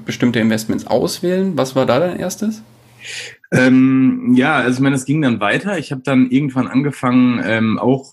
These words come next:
Speaker 2: damals noch über die Sparkasse, über einen S-Broker, ähm, ja, ähm, mich mit dem, mit den, mit dem, mit, nicht mit Immobilien, mit Aktien,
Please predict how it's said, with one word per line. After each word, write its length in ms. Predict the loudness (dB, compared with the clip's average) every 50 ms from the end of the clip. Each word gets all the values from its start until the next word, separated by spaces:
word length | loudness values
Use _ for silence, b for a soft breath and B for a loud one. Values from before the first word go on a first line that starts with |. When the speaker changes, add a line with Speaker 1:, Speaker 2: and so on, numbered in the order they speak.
| _
Speaker 2:
damals 320 | -4 -2 0 0 0 0 0
noch 140 | -2 -2 -2
über 140 | -2 -2
die 100 | -2 -2
Sparkasse, 580 | -4 -6 -4 -2 -2 -2 -2 -2 -4 -2 0 -2
über 120 | 0 0
einen 100 | 0 0
S-Broker, 880 | 0 -2 -4 -4 -2 0 0 0 0 2 2 2 2 2 2 0 0 -2
ähm, 480 | -2 -2 0 0 0 0 0 -2 -4 -10 _ _ _
ja, 320 | -4 -2 -2 -2 -4 -8 _ b b b b b b -18 -12 -2 0
ähm, 380 | 0 2 4 2 2 0 0 -2
mich 200 | -6 -2 0 0
mit 120 | 0 2
dem, 480 | 2 2 2 2 2 2 2 0 0 -2
mit 140 | -2 0
den, 240 | 0 -2 -4 -4 _ _ -4
mit 180 | -2 -2 0
dem, 320 | 2 0 2 2 0 0 0
mit, 240 | 0 -2 -2 -2 -4
nicht 180 | -8 -8 -4
mit 120 | -6 -4 -4
Immobilien, 380 | -4 -4 -2 0 0 2 2
mit 180 | 0 0 -2 -6
Aktien, 360 | -8 -8 -4 0 2 2 2